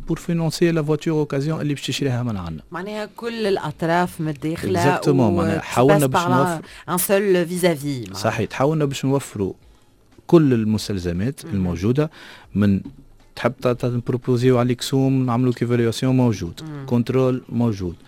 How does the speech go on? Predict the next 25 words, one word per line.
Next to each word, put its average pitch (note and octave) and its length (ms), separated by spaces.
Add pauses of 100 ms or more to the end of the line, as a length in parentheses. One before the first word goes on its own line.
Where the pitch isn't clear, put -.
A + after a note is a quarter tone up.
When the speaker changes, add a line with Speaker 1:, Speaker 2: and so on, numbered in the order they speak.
(140)
Speaker 1:
سيرتيفيكاسيون B2+ 800
موجودة، G#2+ 460 (220)
باش - 80
تشري B2+ 240
كهرباء A#2+ 340
جديدة B2+ 480
موجود. G#2 560 (360)
ما A2+ 80
عندكش B2+ 540 (100)
ان A#2 80
موان B2 260
دو A2+ 80
فينونسمون A#2 720
موجود B2 440
زاد A#2 200
كيف G#2+ 200
كيف - 220
لو A2 60
بارتنير G#2+ 480
بانكير F#2+ 420
اللي F2+ 120
معنا A#2 320 (380)
واللي A#2+ 220
يوصل A#2+ 320
حتى C#3 380